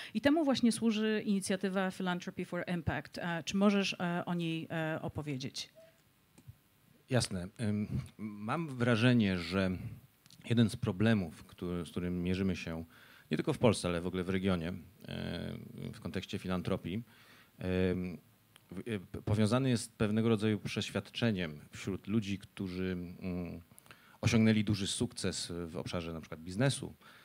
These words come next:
Speaker 2: że, e, działalność filantropijna to już jest, e, coś, co nie wymaga,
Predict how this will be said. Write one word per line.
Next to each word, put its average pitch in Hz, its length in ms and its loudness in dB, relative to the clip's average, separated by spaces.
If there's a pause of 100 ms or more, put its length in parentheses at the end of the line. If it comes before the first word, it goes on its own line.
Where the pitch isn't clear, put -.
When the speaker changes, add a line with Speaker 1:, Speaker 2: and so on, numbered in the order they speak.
(180)
Speaker 2:
że, 92 440 2 (180)
e, 92 440 0
działalność 110 540 4
filantropijna 117 760 2
to 107 120 -2
już 110 240 0
jest, - 280 -8
e, 107 40 -6 (340)
coś, - 220 0
co 104 120 0
nie 101 120 6
wymaga, 101 520 4